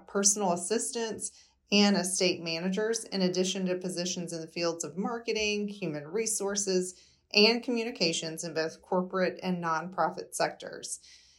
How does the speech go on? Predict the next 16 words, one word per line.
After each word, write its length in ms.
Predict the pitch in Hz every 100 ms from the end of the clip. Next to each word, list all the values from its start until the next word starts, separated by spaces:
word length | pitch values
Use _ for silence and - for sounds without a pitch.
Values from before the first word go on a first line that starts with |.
| _
You 100 | 196
are 180 | 202 208
gonna 160 | 226 196
love 320 | 185 180 170
what 140 | 170
she 160 | - 190
has 320 | 175 175 175
to 80 | 180
say. 480 | - 170 160 160 - _ _ _ _ _ _ -
Additionally, 680 | 196 202 240 262 226 226 220
Meredith 580 | 190 190 202 208 214 220
is 220 | 185 190
a 20 |
private 460 | 185 - 175 190 -
career 340 | 233 202 196
coach, 500 | 202 185 185 180 -